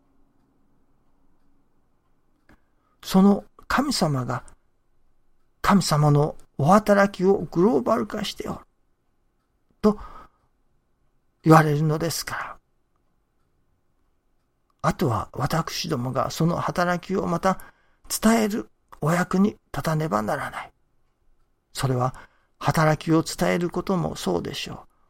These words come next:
う。教えを伝えることもそうでしょう。教えと働きとがそれこそ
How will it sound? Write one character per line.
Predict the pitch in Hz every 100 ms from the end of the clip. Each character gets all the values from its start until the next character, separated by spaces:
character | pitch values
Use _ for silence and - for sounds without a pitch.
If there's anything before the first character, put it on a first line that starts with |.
| _
う。 | 143
教 | - 160
え | 165
を | 170
伝 | - - 180
え | 196
る | 208
こ | 202
と | -
も | 214 175
そ | 220 208
う |
で | - -
し | -
ょ | - - _ _ _ _ _ _
う。 | 147
教 | 143 165
え | 151
と | - 165
働 | - - 175 170 -
き |
と | 160
が | 160 175 -
そ | - 160
れ | 202
こ | -
そ | 220